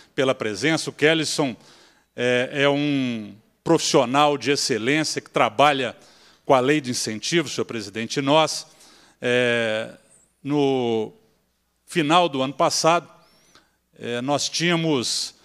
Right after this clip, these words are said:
uma proposta de um, discutir o tema aqui da lei do incentivo. Tem um projeto de lei de minha autoria tramitando nessa casa desde dois mil e dezenove, por questões iniciais do governo Zema, ainda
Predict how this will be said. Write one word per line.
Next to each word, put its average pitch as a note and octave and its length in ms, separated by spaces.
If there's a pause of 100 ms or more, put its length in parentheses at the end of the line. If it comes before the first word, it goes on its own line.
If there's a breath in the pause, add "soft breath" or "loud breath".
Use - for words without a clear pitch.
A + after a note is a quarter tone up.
(240 soft breath)
uma C#3+ 180
proposta C#3+ 1160
de A2 180
um, B2+ 380 (300)
discutir - 480
o E3+ 80
tema D3+ 320
aqui C#3 160
da C3 100
lei B2+ 160
do B2+ 100
incentivo. C#3+ 600
Tem D3+ 220
um C3+ 200 (380 loud breath)
projeto C3 440
de A#2+ 60
lei B2 160
de A#2 120
minha B2 100
autoria B2+ 340
tramitando C3+ 540
nessa B2+ 300
casa A#2 360
desde B2 600 (400 soft breath)
dois C3 240
mil A#2+ 140
e - 20
dezenove, D#3+ 800 (560 soft breath)
por C3 320 (960)
questões C3+ 640
iniciais D3 680
do B2 100
governo B2 360
Zema, C3+ 460
ainda B2+ 580